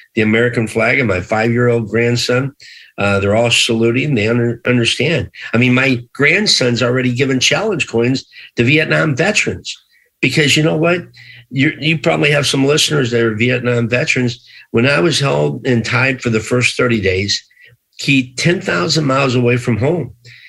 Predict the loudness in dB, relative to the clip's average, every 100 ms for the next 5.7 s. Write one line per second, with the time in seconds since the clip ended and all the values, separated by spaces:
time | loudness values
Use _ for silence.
0 | -20 -20 _ -4 -2 0 0 0 0 2
1 | 0 0 0 2 2 0 0 -2 -4 -6
2 | -6 0 2 2 2 2 2 0 0 0
3 | 0 0 0 -2 -2 -2 0 0 0 -2
4 | 0 2 2 0 -2 0 0 0 0 2
5 | 2 0 0 0 0 -2